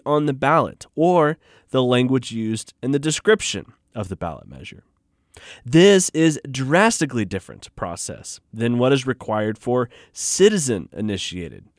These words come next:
amendments, which requires that a ballot title be approved by the Attorney General before signatures can be collected to start working its way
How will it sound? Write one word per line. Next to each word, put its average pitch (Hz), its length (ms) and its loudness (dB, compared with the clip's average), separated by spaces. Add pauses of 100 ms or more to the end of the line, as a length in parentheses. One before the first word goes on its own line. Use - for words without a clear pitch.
amendments, 82 600 -12
which 117 300 -6 (300)
requires 120 800 0 (100)
that 107 120 -6
a 98 60 -2
ballot 110 340 -2
title 113 260 -2
be 113 160 -4
approved 139 640 -2
by 117 140 2
the 104 100 -2
Attorney 107 300 -4
General 117 460 -2 (260)
before 147 720 2 (120)
signatures 160 640 -2
can 147 120 -2
be 135 100 -2
collected 123 580 -2 (420)
to - 80 -12
start 139 220 2
working 151 340 2
its 131 160 -2
way 101 320 -2